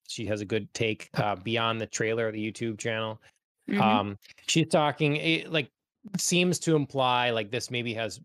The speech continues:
Speaker 1: larger ramifications for the streaming world. Like, will this mean that,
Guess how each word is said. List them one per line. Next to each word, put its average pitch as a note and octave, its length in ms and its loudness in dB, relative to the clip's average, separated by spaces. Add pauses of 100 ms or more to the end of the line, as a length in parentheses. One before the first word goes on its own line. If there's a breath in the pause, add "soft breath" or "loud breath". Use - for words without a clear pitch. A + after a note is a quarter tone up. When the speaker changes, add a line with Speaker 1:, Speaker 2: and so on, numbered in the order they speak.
(140)
Speaker 1:
larger A#2+ 480 0
ramifications A#2 960 -2
for G#2+ 220 -6
the G#2+ 60 -6
streaming D3+ 640 2
world. C#3 400 2
Like, G#2+ 200 -6
will A2+ 100 -4
this A#2 280 -4
mean A#2+ 360 -4
that, G#2+ 240 -4